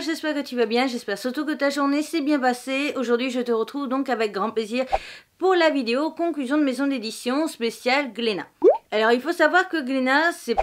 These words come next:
pas vraiment une maison d'édition où j'ai beaucoup de titres. Là, tu vas voir tout, en fait, euh, on est sur une vidéo conclusion de maison d'édition où on va partir du point A à j'ai commencé, euh, le manga à aujourd'hui.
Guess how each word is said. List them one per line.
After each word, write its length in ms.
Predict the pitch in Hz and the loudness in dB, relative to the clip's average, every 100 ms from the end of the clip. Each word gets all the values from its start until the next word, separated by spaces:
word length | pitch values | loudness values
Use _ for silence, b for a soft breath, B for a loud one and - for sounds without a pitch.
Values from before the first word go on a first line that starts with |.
| - | 2
pas 160 | 247 285 | 2 2
vraiment 260 | 269 254 | 0 0
une 80 | 262 | 0
maison 220 | 247 254 | 0 0
d'édition 540 | 254 220 220 - 269 277 | -4 -4 -8 -4 -2 0
où 20 | |
j'ai 180 | 202 190 | 0 0
beaucoup 380 | 170 240 269 | 0 -4 -4
de 60 | 254 | -12
titres. 300 | - 294 349 - B B - | -4 -4 -4 -12 B B 2
Là, 260 | 220 277 | 4 4
tu 160 | 302 220 | 0 0
vas 120 | 208 | 0
voir 440 | 196 226 247 - _ _ | 2 2 2 0 _ _
tout, 280 | - 302 294 - | -6 -4 -4 -6
en 100 | 220 | -4
fait, 260 | 240 233 233 | 2 2 2
euh, 400 | 208 202 202 196 | 2 4 2 0
on 140 | 220 | 0
est 80 | 262 | -2
sur 180 | 262 233 | 0 0
une 80 | 226 | 0
vidéo 320 | 233 233 254 | 0 -2 -2
conclusion 400 | 254 240 240 240 | -2 -2 -2 0
de 60 | 233 | 0
maison 240 | 220 226 | 0 -2
d'édition 560 | 220 202 - 269 285 294 B B B - | -2 -4 -6 -4 -2 -4 B B B -2
où 80 | |
on 160 | 254 240 | 0 2
va 160 | 226 220 | 2 4
partir 560 | 233 226 - 254 254 | 0 0 -8 -2 -2
du 120 | 214 | -2
point 440 | 196 - 208 214 - - | -12 -6 0 0 0 4
A 300 | 233 226 - - | 4 4 -2 -4
à 300 | 185 175 - | -2 -2 -6
j'ai 280 | 190 214 220 | -6 -2 0
commencé, 640 | 233 220 214 - 214 - 190 | -2 -4 -4 0 0 0 -4
euh, 80 | 180 | -4
le 180 | 180 | -4
manga 500 | 180 180 180 220 285 - | -4 -6 -2 2 2 4
à 160 | 214 - | 0 0
aujourd'hui. 480 | 247 247 240 196 | -4 0 0 -2